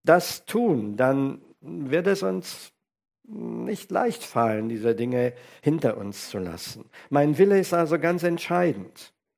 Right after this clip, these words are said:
Aber wir dürfen auch dafür beten, dass wir das Gute nicht vergessen und das Schlechte vergessen können. Einfach beten. "Herr, hilf mir,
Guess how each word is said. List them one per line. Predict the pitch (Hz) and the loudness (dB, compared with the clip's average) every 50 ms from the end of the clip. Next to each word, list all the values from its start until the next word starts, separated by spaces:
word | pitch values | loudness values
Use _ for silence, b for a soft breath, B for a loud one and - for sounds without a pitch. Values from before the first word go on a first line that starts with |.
| _ _ _ _ _ _ _ _ _ _ - B B B B B B B B | _ _ _ _ _ _ _ _ _ _ -20 B B B B B B B B
Aber | B 165 165 165 165 | B 0 0 4 4
wir | 196 | 6
dürfen | 170 208 220 - - 190 | 8 8 6 6 4 2
auch | 190 180 - | 2 2 4
dafür | - 175 175 - - 170 156 | 4 4 4 6 4 2 2
beten, | 139 131 147 135 143 143 143 - - 127 117 117 117 | 4 4 4 4 4 4 2 0 -2 0 0 2 2
dass | 117 123 123 - 131 | 2 2 0 2 -2
wir | 131 | 2
das | 117 135 127 - - - | 4 4 2 2 -2 -4
Gute | 143 156 170 165 - 143 | -2 -2 -2 0 0 0
nicht | 139 135 135 - - | 0 0 -2 -4 -4
vergessen | - 135 131 - 127 127 123 - - - 127 123 | -2 -2 0 2 2 0 0 -2 -6 -6 -4 -2
und | 123 117 113 127 | -2 -2 0 0
das | 117 113 | -2 -2
Schlechte | - - 123 123 120 120 - 131 120 | -2 -4 -2 -2 -2 -2 -4 -8 -6
vergessen | - - 123 107 120 120 - - 147 147 - | -4 -4 -4 -2 -2 -4 -4 -4 -8 -10 -10
können. | - - 127 110 92 85 87 - - _ _ _ _ _ _ _ _ _ _ _ - | -8 -6 -6 -6 -6 -10 -14 -16 -18 _ _ _ _ _ _ _ _ _ _ _ -8
Einfach | 170 170 170 - 185 165 147 | -6 -6 -4 -2 -4 -4 -2
beten. | 151 165 170 170 160 - _ 92 90 - _ _ _ _ _ _ _ _ _ _ B B B B B | 0 2 2 2 0 -2 _ -20 -20 -20 _ _ _ _ _ _ _ _ _ _ B B B B B
"Herr, | - 170 165 | 0 2 2
hilf | 170 190 208 214 220 - - - | 6 8 8 8 6 4 -2 -2
mir, | - 135 131 131 127 120 | -2 2 4 4 4 2